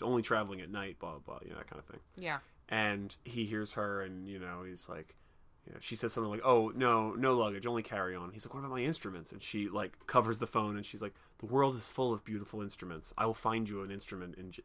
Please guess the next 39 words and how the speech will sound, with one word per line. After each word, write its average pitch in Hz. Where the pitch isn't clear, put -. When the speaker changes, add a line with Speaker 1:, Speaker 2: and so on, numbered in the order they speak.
Speaker 1:
in 98
Tangier." 90
And -
I 101
was 101
just 113
like, 123
"Oh, -
that's -
such -
a -
shame." 110
Speaker 2:
Yeah. 214
Speaker 1:
But 190
yeah, 160
I 156
mean, 160
she's 151
not 151
wrong. 95
And 110
then, 107
Speaker 2:
Well, 110
Speaker 1:
you 104
Speaker 2:
it's 104
Speaker 1:
know, -
Speaker 2:
not 427
like -
he -
can't 330
ever 254
come 240
back 220
to 220
that 185
house. 254
It's -
just -
that 175